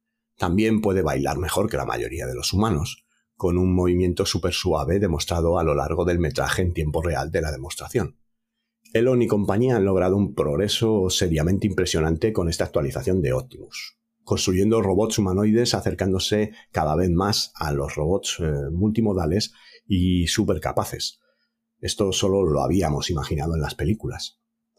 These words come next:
Google DeepMind acaba de lanzar dos nuevas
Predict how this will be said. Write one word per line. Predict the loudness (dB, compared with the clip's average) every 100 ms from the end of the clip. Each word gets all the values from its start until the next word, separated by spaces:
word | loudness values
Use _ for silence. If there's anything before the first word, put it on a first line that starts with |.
| _ _ _ _ _ _ _
Google | -2 0 2 0 0
DeepMind | 0 2 2 2 2 0 -2
acaba | -2 0 2
de | 2
lanzar | 0 0 -2 0
dos | 0
nuevas | 0 0 0 -4 -10